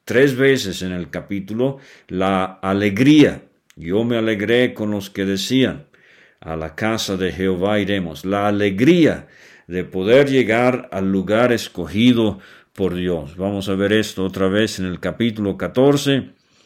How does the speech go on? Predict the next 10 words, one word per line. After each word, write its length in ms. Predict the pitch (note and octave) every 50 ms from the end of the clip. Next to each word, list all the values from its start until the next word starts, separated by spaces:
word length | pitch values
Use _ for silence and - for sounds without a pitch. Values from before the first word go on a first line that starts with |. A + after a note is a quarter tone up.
| _ _ -
El 180 | - E2 E2+
capítulo 580 | E2+ - E2+ - - A#2 B2 B2 B2 A#2 A2 G#2
dieciséis 680 | G2 G2+ F#2+ F#2+ - F#2 F2+ - A2+ A#2+ B2+ B2+ B2 -
tiene 320 | - G#2 G#2+ A2 G#2+ G#2
referencias 800 | G2 F2 F#2+ F#2+ F#2+ G2 F#2+ G#2 A2+ A#2 G#2+ G#2+ G#2+ G2 G2 E2+
muy 260 | F2 F#2+ G#2+ B2 C#3
bonitas 540 | C3 B2+ B2 A#2+ A#2+ A2+ G2 - G#2 F2+ F2+
a 100 | F2+ F2
la 160 | F2 E2+ F2 F2
alegría 720 | E2+ E2+ F2 E2+ E2 F#2 G#2+ A#2+ B2+ C3+ C#3+ C#3 C3+